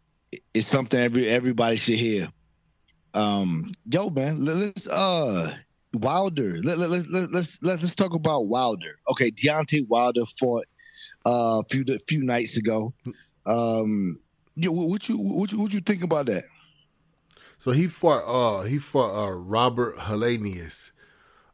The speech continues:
Speaker 2: uh,
Speaker 1: Right.
Speaker 2: who, who, uh, who I met at the Armory. Uh, he fought at the
Speaker 1: Right,
Speaker 2: Armory,
Speaker 1: yep.
Speaker 2: uh, a couple years ago. So, um,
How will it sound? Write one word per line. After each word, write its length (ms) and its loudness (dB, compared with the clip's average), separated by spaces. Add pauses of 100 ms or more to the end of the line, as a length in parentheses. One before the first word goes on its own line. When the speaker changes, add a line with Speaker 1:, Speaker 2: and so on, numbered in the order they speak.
(100)
Speaker 2:
uh, 220 -2
Speaker 1:
Right. 140 4
Speaker 2:
who, 240 2
who, 300 4
uh, 300 0 (200)
who 220 2 (380)
I 140 0
met 220 4
at 140 2
the 80 2
Armory. 540 -2 (500)
Uh, 220 -4
he 160 0
fought 260 0
at 140 -2
the 80 0
Speaker 1:
Right, 160 4
Speaker 2:
Armory, 320 2
Speaker 1:
yep. 80 -6 (480)
Speaker 2:
uh, 160 0
a 40 2
couple 320 -2
years 300 6
ago. 320 -2
So, 380 0
um, 380 -2